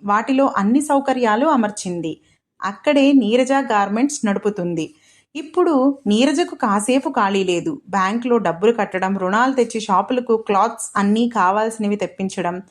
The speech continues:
ఖాళీ సమయంలో అంకురతో కాలక్షేపం. ఏ కొత్త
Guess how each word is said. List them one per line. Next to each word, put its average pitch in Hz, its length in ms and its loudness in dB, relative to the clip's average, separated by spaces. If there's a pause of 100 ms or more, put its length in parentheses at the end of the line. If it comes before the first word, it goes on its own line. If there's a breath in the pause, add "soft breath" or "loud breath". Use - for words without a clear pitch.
(320 soft breath)
ఖాళీ 254 360 -2
సమయంలో 302 480 4
అంకురతో 269 480 0
కాలక్షేపం. 175 760 -4 (420 soft breath)
ఏ 277 240 0
కొత్త 285 640 2